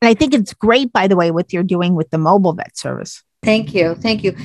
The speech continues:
Speaker 2: Yeah, I think that the model that most humane societies use is they're providing services to the community. So free spay neuter or low cost spay neuter. I think the free spay neuters are for income qualified.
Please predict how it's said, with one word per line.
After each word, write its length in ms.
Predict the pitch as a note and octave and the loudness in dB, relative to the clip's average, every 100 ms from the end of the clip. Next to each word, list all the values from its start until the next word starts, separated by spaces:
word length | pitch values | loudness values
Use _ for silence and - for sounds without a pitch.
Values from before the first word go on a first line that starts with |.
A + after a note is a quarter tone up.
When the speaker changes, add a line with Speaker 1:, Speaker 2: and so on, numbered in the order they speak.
| - C#4 | -6 2
Speaker 2:
Yeah, 240 | C4+ G#3 | 2 4
I 140 | A#3 A#3+ | 0 0
think 340 | D#4+ D4+ C#4 G#3 | 0 0 -4 0
that 260 | G#3+ G#3+ | 0 0
the 60 | A3 | -4
model 560 | A3 A#3+ C#4+ E4 D#4 | 0 2 2 2 0
that 180 | B3+ G#3+ | 0 -4
most 320 | G#3+ G#3+ G#3+ | 0 0 -2
humane 400 | - G3+ F#3+ F#3 | -8 -8 -6 -8
societies 720 | G3 F3+ F#3 F3 F3 F3 E3 | -8 -6 0 2 4 2 0
use 480 | F3+ F3+ E3+ D#3+ D#3+ - | 0 2 2 0 -4 -8
is 220 | F3+ F3 | -8 0
they're 140 | F#3 | -2
providing 580 | - G3+ G3 G#3 B3 B3+ | 0 0 2 2 2 0
services 600 | - G#3+ G3 G3 F#3+ F#3 | 0 -2 -2 -6 -6 -6
to 120 | - | -4
the 100 | F3 | -4
community. 720 | E3+ F3+ F3 E3+ D3 C3 D#3+ - - _ | -2 -4 -2 -2 -2 -4 -8 -12 -20 _
So 180 | - G#3+ | -2 0
free 300 | - A3+ A#3 | 0 -4 -2
spay 320 | A#3 A3+ G#3+ | -2 0 2
neuter 500 | G#3 G#3 G3+ G3+ G3 | 4 2 2 0 -2
or 160 | - F3 | -2 -4
low 300 | E3+ F#3+ G#3 | 2 0 0
cost 480 | - F#3+ F#3 - G3 | -2 -2 -2 -8 -8
spay 160 | F#3 | -6
neuter. 560 | F#3 F#3 F#3 F3+ E3+ - | -4 0 2 4 2 -4
I 80 | F3 | -6
think 240 | A3 G#3+ | -4 -2
the 80 | G3 | -4
free 240 | - G#3 | -2 0
spay 240 | G#3 - G3 | 0 -2 0
neuters 320 | G3 F#3+ F3+ | 0 -2 -2
are 220 | F3 E3 | -2 -2
for 100 | - | -4
income 360 | - F#3 G3 F#3 | -4 -4 -4 -2
qualified. 680 | F3+ F3 F#3+ A3 A#3 C#4+ | 2 2 0 -2 0 -2